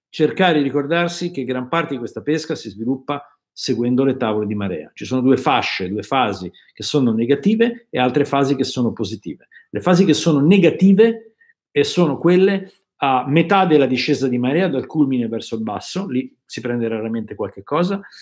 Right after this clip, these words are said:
e nella prima parte di risalita di marea si prende poco. Le fasi, secondo me, molto positive sono il culmine di bassa, che regala spesso dei bei, bellissimi pesci, e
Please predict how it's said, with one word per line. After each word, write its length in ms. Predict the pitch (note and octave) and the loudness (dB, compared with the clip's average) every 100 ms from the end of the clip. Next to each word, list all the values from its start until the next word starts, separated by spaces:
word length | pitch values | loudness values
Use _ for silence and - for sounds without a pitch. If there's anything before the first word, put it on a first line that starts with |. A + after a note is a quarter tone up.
| - _ | -20 _
e 420 | F#3 F3+ F3+ - | 4 4 2 -8
nella 380 | - D3+ D#3 D3+ | 0 4 4 2
prima 400 | - B3+ B3 F#3+ | 2 6 6 4
parte 420 | - F3 F3+ F3 E3 | 2 2 2 4 4
di 160 | D#3+ | 6
risalita 540 | F3 F3+ E3 F3 G3 E3 | 6 6 4 2 2 2
di 120 | D#3 | 2
marea 520 | C#3+ C3+ C#3 D3+ D3+ | 2 0 0 -2 -6
si 180 | - C#3+ | -12 -12
prende 360 | C3 B2+ A#2+ - | -8 -6 -6 -8
poco. 420 | G2+ E2 _ _ | -12 -14 _ _
Le 100 | - | -12
fasi, 320 | A#2 D#3+ C3+ A#2+ | -2 0 0 -2
secondo 400 | B2 A#2+ C3 C3 | -8 -6 -4 2
me, 400 | D#3+ A2+ - _ _ _ _ _ _ _ | 2 0 -6 _ _ _ _ _ _ _
molto 340 | D3+ A3 E3+ | 6 6 6
positive 420 | C3+ B2 C3 G#3+ | 0 -4 -2 -2
sono 360 | D#3 - G#2 F2+ _ _ | -2 -2 -10 -12 _ _
il 120 | C#3 | -8
culmine 320 | C3+ B3 C4 G3 | 2 4 6 6
di 100 | C#3 | 6
bassa, 580 | B2 - - A3+ - _ | 2 0 -4 -6 -10 _
che 140 | D#3+ | 2
regala 240 | D3 C#3 B2+ | 2 2 -4
spesso 340 | - B2+ - | -6 -8 -6
dei 120 | A2+ | -8
bei, 220 | A2+ A#2+ | -4 -4
bellissimi 520 | A#2 A#2+ C#3 - B2 A2 | -4 -6 -6 -6 -8 -8
pesci, 460 | G2+ G2 - - _ _ _ _ _ _ | -10 -12 -12 -14 _ _ _ _ _ _
e 400 | G#3+ A#3 B3 - | 4 6 4 -10